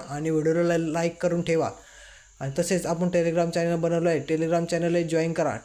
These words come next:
त्याच्यावर आपण नवनवीन अपडेट देत असतो. चला तर मग, जरा न घालता आजच्या व्हिडिओला सुरुवात करूया. संजय गांधी निराधार योजनेतील सर्व पात्र लाभार्थ्यांसाठी खुशखबर आहे. त्यांना सप्टेंबर, ऑक्टोबर आणि नोव्हेंबर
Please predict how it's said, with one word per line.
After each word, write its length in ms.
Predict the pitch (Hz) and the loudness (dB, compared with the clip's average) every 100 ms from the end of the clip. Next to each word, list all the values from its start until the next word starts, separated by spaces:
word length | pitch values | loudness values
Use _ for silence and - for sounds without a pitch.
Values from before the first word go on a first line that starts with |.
| - | -12
त्याच्यावर 260 | 156 170 165 | -2 0 2
आपण 220 | 170 170 | 0 0
नवनवीन 340 | 170 170 170 | 0 0 2
अपडेट 380 | 165 160 170 160 | 0 0 -2 0
देत 200 | 170 165 | -2 0
असतो. 460 | 170 - 117 - - - | -4 -4 -8 -8 -16 -4
चला 160 | 165 165 | -2 0
तर 120 | 170 | 0
मग, 180 | 175 175 | 0 0
जरा 240 | 165 165 | 2 2
न 140 | 170 170 | 2 0
घालता 300 | 156 147 156 | -2 -2 -4
आजच्या 240 | 160 170 | -2 -2
व्हिडिओला 340 | 156 156 156 165 - - | 0 0 -2 -8 -14 -6
सुरुवात 200 | 175 170 165 | -2 0 0
करूया. 220 | 180 165 - - - - - - - | -2 0 -2 -8 -20 -20 -20 -16 -2
संजय 280 | 165 170 175 | 0 2 2
गांधी 260 | 180 180 | 2 2
निराधार 380 | 175 175 175 170 | 2 2 2 2
योजनेतील 360 | 165 160 170 175 | 2 0 0 0
सर्व 280 | 175 175 165 | 0 0 0
पात्र 320 | 165 165 170 | -2 -2 0
लाभार्थ्यांसाठी 600 | 170 165 175 170 165 175 - | 2 2 0 0 -2 -4 -4
खुशखबर 420 | 156 - 160 165 | -6 -2 0 2
आहे. 360 | 143 127 135 - | 0 -4 -10 -8
त्यांना 240 | 160 160 | -4 -4
सप्टेंबर, 500 | 139 156 - 165 170 | -4 -6 -4 0 0
ऑक्टोबर 460 | 170 160 156 165 165 | 0 -4 -2 0 0
आणि 200 | 160 160 | 0 0
नोव्हेंबर 440 | 160 165 165 151 | -2 0 0 -2